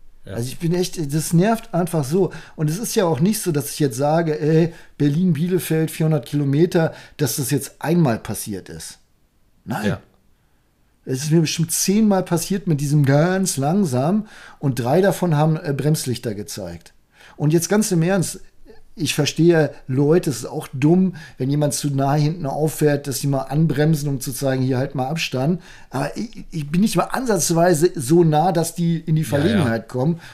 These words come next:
Speaker 2: Und du siehst auch, die machen das aus irgendeiner anderen dummen Sache heraus.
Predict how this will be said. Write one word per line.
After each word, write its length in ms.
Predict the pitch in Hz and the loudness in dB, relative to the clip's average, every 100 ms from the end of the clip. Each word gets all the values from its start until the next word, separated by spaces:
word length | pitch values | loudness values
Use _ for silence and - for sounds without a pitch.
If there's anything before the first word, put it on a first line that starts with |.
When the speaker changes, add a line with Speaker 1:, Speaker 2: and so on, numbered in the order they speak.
| - | -4
Speaker 2:
Und 120 | 160 | 0
du 80 | 143 | 0
siehst 340 | 117 220 214 170 | 2 0 -2 -4
auch, 80 | |
die 120 | 135 151 | 0 0
machen 260 | 170 170 | 2 0
das 160 | 170 170 | -2 -2
aus 160 | 139 | -6
irgendeiner 340 | - 196 208 - | -2 -4 -2 -2
anderen 320 | 185 165 120 | 0 2 2
dummen 300 | 139 131 120 | 0 0 -2
Sache 320 | 123 113 110 | -4 -6 -6
heraus. 600 | 101 101 92 90 - - | -8 -8 -10 -12 -14 -20